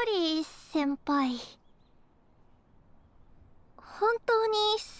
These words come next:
その、するんですか？わ、私が、その、なりきるっ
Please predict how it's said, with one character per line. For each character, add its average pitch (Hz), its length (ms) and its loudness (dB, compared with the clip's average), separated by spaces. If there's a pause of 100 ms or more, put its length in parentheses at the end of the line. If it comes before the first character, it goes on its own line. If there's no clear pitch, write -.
(140)
そ 403 160 2
の、 381 240 2 (920)
す - 380 -2
る 370 400 2 (600)
ん 247 260 4
で 233 140 -4
す - 200 -16 (180)
か？ - 260 -4 (1000)
わ、 277 160 -2 (880)
私 349 760 -2
が、 349 100 2 (840)
そ 285 120 -6
の、 269 340 0 (1500)
な 269 320 4
り 339 280 4
き 415 180 2
る 415 140 4
っ - 40 -2